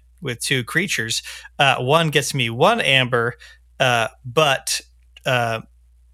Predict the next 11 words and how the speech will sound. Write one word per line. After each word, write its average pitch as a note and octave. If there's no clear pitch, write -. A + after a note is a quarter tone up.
uh, B2+
but C#3
denies C3
the B2+
opponent, C3
um, A#2+
any D3+
creatures B2+
to, A#2
to -
use, G#2+